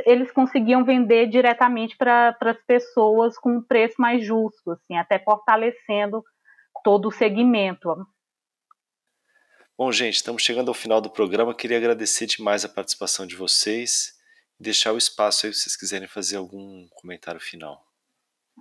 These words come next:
Speaker 1: Nós agradecemos a oportunidade, assim, muito obrigado ao Le Monde por ter oportunizado que a gente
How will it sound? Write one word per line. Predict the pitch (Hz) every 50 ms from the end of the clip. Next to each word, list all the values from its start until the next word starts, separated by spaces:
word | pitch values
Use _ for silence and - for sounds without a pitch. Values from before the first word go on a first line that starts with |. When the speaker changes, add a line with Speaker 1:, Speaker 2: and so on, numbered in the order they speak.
| _ _ _ -
Speaker 1:
Nós | 185 190 196 190 190 202
agradecemos | 220 208 226 226 226 214 254 269 262 - - 262 233 233 240 247 226 240
a | 214
oportunidade, | 208 202 208 - 208 196 202 - 214 202 202 202 180 175 175 170 170 175 185 190 202
assim, | 196 196 - - - - 175 170 170 170 170 165 170 170 170 175 - - - 139 - _ _ _ _ _ _ _
muito | - 185 185 185 220
obrigado | 190 - 202 208 180 175 185 170 170 170 190 190 185
ao | 185 175 175 175
Le | 175 170
Monde | 170 170 165 165 170 185 185 190
por | - - 180 165 165 160 165 165 165 160 160 - -
ter | - 180
oportunizado | 180 185 - 196 190 196 - 196 196 208 202 180 196 185 180 190 190 208
que | 196 - 226
a | 208 208
gente | 196 202 202 202 196 - -